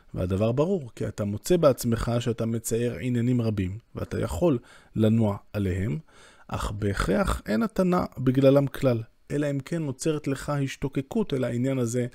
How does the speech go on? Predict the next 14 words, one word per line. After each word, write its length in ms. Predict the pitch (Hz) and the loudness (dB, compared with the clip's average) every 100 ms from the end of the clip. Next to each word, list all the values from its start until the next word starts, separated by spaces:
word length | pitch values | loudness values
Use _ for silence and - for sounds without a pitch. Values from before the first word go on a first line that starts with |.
| - - - | -14 -20 -8
אשר 300 | 117 - 123 | -4 0 0
ציירת 380 | - 127 120 113 | 2 4 4 2
אותו, 420 | 110 98 165 190 - 113 | 0 2 4 2 -2 -10
ואז 400 | - 139 151 - | -6 2 2 2
אתה 180 | 123 117 | -4 -2
נע 180 | 165 208 - | -2 -2 -4
כדי 200 | 123 120 | -4 -2
להשיג 480 | 110 110 - 180 139 | -2 -2 -2 0 0
את 120 | 123 | 0
מה 160 | 123 123 | -2 -2
שציירת. 500 | 113 - 110 95 - | -6 -4 -2 -2 -8
זאת 720 | - - - - - - - | -20 -20 -20 -20 -20 -20 -4
אומרת, 180 | 135 180 | -2 -2
עכשיו 340 | - - 190 | -4 6 6